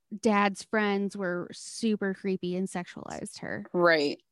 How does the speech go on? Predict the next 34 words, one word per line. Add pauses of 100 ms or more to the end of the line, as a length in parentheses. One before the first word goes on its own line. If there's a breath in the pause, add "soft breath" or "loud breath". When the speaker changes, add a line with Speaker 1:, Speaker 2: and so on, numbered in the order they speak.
(180)
Speaker 2:
I
don't
know.
They
Speaker 1:
Ew.
Speaker 2:
probably
were,
to
be
honest,
because
they're
all
loaded (160)
and,
you
know,
whatever.
So
she
was
kind
of
already
interested
in
being (500)
the
center
of
attention. (440 loud breath)
And
then, (160)
um,